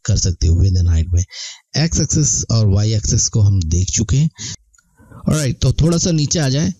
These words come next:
अ, यहाँ पे एक एरो है, अगर ये option इस तरह से नहीं दिख रहा है आपको तो यहाँ पे देखिए छोटा सा एरो है, इस पर click करेंगे तो insert image के नीचे आपको ये option ज़रूर नज़र आएगा, ठीक है। अगर मैं यहाँ click करूँ तो find on Adobe Stock,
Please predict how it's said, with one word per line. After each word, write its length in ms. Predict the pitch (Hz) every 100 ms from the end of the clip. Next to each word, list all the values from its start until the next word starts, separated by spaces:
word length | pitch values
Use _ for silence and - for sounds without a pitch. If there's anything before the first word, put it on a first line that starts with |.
| -
अ, 100 | 120
यहाँ 360 | 120 120 135 156
पे 140 | 175
एक 120 | 165
एरो 240 | 117 127 151
है, 100 | 104
अगर 320 | 117 147 127 - _ -
ये 260 | 113 135 180
option 360 | 147 - 170
इस 200 | 147 147
तरह 120 | 165 156
से 140 | 170
नहीं 160 | 151 175
दिख 160 | 131
रहा 120 | 127
है 60 | 117
आपको 240 | 113 135 - _ _
तो 280 | - 127 120 _ _ -
यहाँ 260 | - 120 123
पे 100 | 135
देखिए 260 | 131 170
छोटा 300 | 170 127 123
सा 160 | 117 117
एरो 160 | 101
है, 100 | 104 - - _
इस 120 | - -
पर 120 | 135
click 220 | 143 143
करेंगे 300 | 113 113 151 - - - -
तो 80 | 127
insert 500 | 117 117 - 139 143 -
image 400 | 107 113 123 135
के 120 | 123
नीचे 280 | 110 101 110
आपको 360 | 98 92 - 104
ये 340 | 95 90 110
option 340 | - 98 - 98 _ _ _
ज़रूर 340 | - 101 95 90
नज़र 280 | 82 87 82
आएगा, 280 | 78 - - -
ठीक 120 | 131
है। 80 | 143 - - -
अगर 120 | 127 143
मैं 120 | 143
यहाँ 180 | 139 131
click 220 | 131 -
करूँ 220 | 113 131 - - -
तो 100 | 113
find 340 | - 107 117 -
on 200 | 107 104 - _ _ _ -
Adobe 360 | 87 98 104 -
Stock, 260 | 139 151